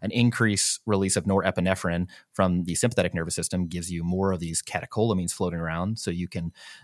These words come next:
uh, you know, do stuff like fight or flight, <laughs> or you dilate your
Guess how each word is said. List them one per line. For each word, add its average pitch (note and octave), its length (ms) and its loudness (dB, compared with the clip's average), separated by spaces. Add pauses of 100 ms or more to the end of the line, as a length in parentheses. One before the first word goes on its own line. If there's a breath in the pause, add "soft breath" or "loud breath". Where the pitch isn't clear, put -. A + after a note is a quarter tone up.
(140 loud breath)
uh, F2 520 -2
you A2 80 -2
know, G#2 160 -2 (220)
do A#2 180 4
stuff - 460 -2 (100)
like F2 220 -2 (200)
fight - 380 -6 (220)
or E2 160 -4
flight, G#2+ 420 2 (440 loud breath)
<laughs> - 420 0
or C#3 300 12
you A#2+ 200 6
dilate F#2+ 520 4
your F2+ 180 2